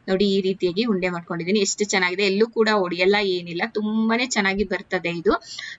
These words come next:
So ನೀವು ಒಂದ್ಸಲಿ ಟ್ರೈ ಮಾಡಿ, ತುಂಬಾನೇ ಚೆನ್ನಾಗಿರುತ್ತೆ. ಮಾತ್ರ ನೋಡಿ ಇದು ಈ ಇಷ್ಟು, ಆ, ಆ, ಇದ್ರಲ್ಲಿ ನಾನು ಮಾಡ್ಕೊಂತಾ ಇದ್ದೀನಿ,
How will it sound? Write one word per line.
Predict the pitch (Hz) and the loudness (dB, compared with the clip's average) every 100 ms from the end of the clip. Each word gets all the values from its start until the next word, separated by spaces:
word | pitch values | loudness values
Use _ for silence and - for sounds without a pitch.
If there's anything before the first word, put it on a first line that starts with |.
| - | 0
So | 220 | 4
ನೀವು | 220 220 | 6 4
ಒಂದ್ಸಲಿ | 208 214 247 | 4 2 0
ಟ್ರೈ | - 220 196 | 0 2 2
ಮಾಡಿ, | 214 196 247 | 4 2 0
ತುಂಬಾನೇ | - 208 208 220 | 0 0 2 2
ಚೆನ್ನಾಗಿರುತ್ತೆ. | 220 220 185 190 190 185 185 | 0 -2 0 0 0 -2 -4
ಮಾತ್ರ | 175 214 240 | -2 -2 0
ನೋಡಿ | 185 190 | 2 2
ಇದು | 185 175 - | 0 -2 -4
ಈ | |
ಇಷ್ಟು, | 214 220 - 262 - _ - | -2 0 0 -2 -4 _ 0
ಆ, | 190 185 175 - - - | 0 0 -4 -20 -18 -4
ಆ, | 185 185 - - - | 0 0 -2 -12 -2
ಇದ್ರಲ್ಲಿ | 220 226 220 | 2 4 4
ನಾನು | 214 208 | 2 0
ಮಾಡ್ಕೊಂತಾ | 254 196 202 196 190 185 | 0 -2 -2 -4 -2 -2
ಇದ್ದೀನಿ, | 170 165 349 | -2 -2 -2